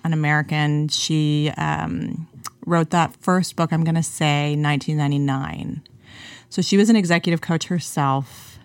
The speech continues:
and just spent l-, so much time working with different, you know, teams, different organizations, really trying to help them, you know, get, achieve their goals. Ultimately, that's why they hired her. And she basically boiled it down to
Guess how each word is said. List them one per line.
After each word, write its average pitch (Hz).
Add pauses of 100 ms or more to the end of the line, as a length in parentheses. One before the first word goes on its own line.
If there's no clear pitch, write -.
(340)
and 160 (1400)
just 190
spent 170
l-, 175
so -
much 175
time 170
working 160
with 156
different, 156
you 170
know, 139
teams, 196
different 160
organizations, 147
really 151
trying 151
to 147
help 143
them, 147
you 156
know, 143
get, 156
achieve 175
their 143
goals. 127
Ultimately, 151
that's 147
why -
they 110
hired 135
her. 110
And 143
she 165 (1040)
basically 220
boiled 175
it 156
down 175
to 160